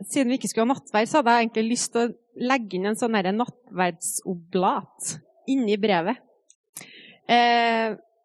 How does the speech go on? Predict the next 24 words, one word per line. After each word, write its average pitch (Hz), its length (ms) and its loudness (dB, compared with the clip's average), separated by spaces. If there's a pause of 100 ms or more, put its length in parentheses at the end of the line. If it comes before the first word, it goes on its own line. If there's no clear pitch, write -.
(600)
for 247 100 0
det 254 280 4 (200)
representerer 240 680 0
jo 202 100 2
Jesu 202 320 0
legeme. 226 460 2 (1400)
Eh, 220 640 2
og 233 100 2
vi 262 80 2
skal 262 280 0
lese - 500 -2 (240)
i, 254 240 2
eh, 240 320 2 (800)
i 247 80 -4
andre 233 300 0
Korinterbrev 208 1200 0 (720)
tre 220 280 -2
tre. 202 340 -2 (680)
For 233 120 -10
der 233 280 -2
så 269 320 -2
snakker - 560 -2 (360)
Paulus 190 420 0
til, 208 640 0